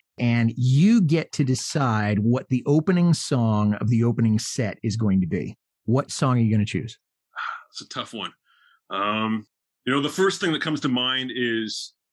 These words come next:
Speaker 2: Rich Man's Spiritual, because it's the first song on the first record, and I, I kinda love stuff like that. It's the first song on the first record. I'm gonna open the show with it, right? That would be cool. I love The Way I Feel.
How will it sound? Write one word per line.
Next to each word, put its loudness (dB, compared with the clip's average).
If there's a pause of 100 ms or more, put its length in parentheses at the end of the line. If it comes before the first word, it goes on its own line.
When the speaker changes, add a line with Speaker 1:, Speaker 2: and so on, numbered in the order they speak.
Speaker 2:
Rich -2
Man's -4
Spiritual, -2
because -6
it's -12
the -10
first 0
song -4
on -6
the -10
first 0
record, -2 (180)
and -2
I, -2
I -2
kinda -2
love -4
stuff -8
like -8
that. -2
It's -10
the -10
first -6
song -6
on -8
the -10
first 0
record. -6
I'm -12
gonna -6
open -2
the -6
show -4
with -8
it, -14 (240)
right? -4
That -2
would 4
be 2
cool. 2 (420)
I -4
love -2
The 2
Way 2
I -2
Feel. -2